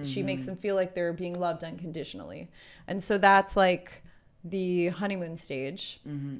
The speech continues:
Speaker 1: And so I was originally in that, had that relationship with her.
Speaker 2: Mm-hmm.
Speaker 1: Um, but I was a volunteer. That was the only way I could afford to be there. And then, uh, the people in her inner circle,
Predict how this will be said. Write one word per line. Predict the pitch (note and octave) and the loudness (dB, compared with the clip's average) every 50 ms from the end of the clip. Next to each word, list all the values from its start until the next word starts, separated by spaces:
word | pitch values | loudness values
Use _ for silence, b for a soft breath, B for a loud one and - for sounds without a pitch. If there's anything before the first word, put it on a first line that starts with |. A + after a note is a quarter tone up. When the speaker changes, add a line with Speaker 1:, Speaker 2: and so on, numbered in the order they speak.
| - - | -4 -2
Speaker 1:
And | G3+ G#3 | -2 0
so | - - C3 - | 0 0 0 4
I | - F#3 G#3 A3+ | 8 8 8 8
was | A#3+ A#3 G3 G#3+ | 8 6 2 2
originally | G3+ F#3+ F3+ E3+ F3+ F3+ F3 F3 F3 E3+ E3+ E3+ | 0 2 0 0 -2 -2 -4 -2 -2 -2 -2 -2
in | E3+ - - C3+ F#3 F3+ F3+ F3 | -4 -2 -2 -2 -2 0 2 4
that, | F3+ F3 F3+ F3 - - | 6 6 6 6 2 -2
had | F3 F3 G3 F3 E3 | -2 0 0 2 4
that | F#3 F#3 F#3+ | 6 6 6
relationship | F3 F3+ E3+ E3 D#3+ - - E3 - - D#3+ D#3+ | 6 4 0 0 -2 -4 -6 -8 -6 -6 -4 -4
with | E3+ D#3 D#3+ | -4 -4 -4
her. | E3 D#3 D3+ D3+ D#3+ G3+ G3 | -4 -6 -4 -4 -4 -4 -6
Speaker 2:
Mm-hmm. | D3+ D3 D3 C#3+ C#3 C#3 - - - - | -6 -6 -6 -8 -8 -10 -14 -10 -4 -2
Speaker 1:
Um, | F3+ F3 E3+ E3+ F3 E3+ E3 E3 E3 E3+ F3 E3 - b b b b b b b | 0 0 0 0 0 -2 -4 -4 -6 -6 -8 -10 -12 b b b b b b b
but | F#3 A3 G#3+ | 4 8 8
I | G#3 | 8
was | G#3 G3+ G3 | 8 6 2
a | G3 | 0
volunteer. | F3 F#3+ F3 D#3+ D3+ D3+ - - F3+ E3 D3 D#3 | 0 0 0 0 -2 -6 -4 -2 0 0 0 0
That | E3+ E3 | 0 0
was | E3+ F3 - | -2 -2 -2
the | F#3+ F3 | -4 -4
only | E3 E3 E3 | -4 -2 -2
way | D#3+ D#3+ | -2 -2
I | E3 | -2
could | E3 E3+ | -4 -6
afford | E3+ - - F3 E3+ E3 | -8 -6 -2 -2 -2 -2
to | E3+ | -4
be | D#3+ F3+ F3+ E3+ | -4 -2 0 0
there. | E3 D#3 D#3+ E3 D#3+ - - | 2 0 0 0 -2 -2 -2
And | - G3 G3+ G3+ G3+ | -2 -2 0 2 4
then, | G3+ G3 G3 F#3+ F#3+ F#3+ | 4 4 4 2 2 0
uh, | - - F#3 F3+ F3 F3 | -2 0 2 2 4 2
the | F3+ F#3+ | 2 -2
people | F3+ - - C4 B3+ C4+ C4 A#3+ | -2 -2 -2 0 2 2 2 2
in | - - G3 G3 | 2 0 -2 -4
her | F#3+ E3 F3+ F#3+ F#3 F3+ F3 F3 - | -4 -4 -2 2 2 4 4 4 2
inner | A3+ B3+ C#4+ C#4 | 2 4 4 4
circle, | A#3+ - - E3 D3 - - D#3 D3+ D#3+ G3+ A3+ | 2 2 0 -2 -2 -4 -4 -4 -2 -2 -4 -4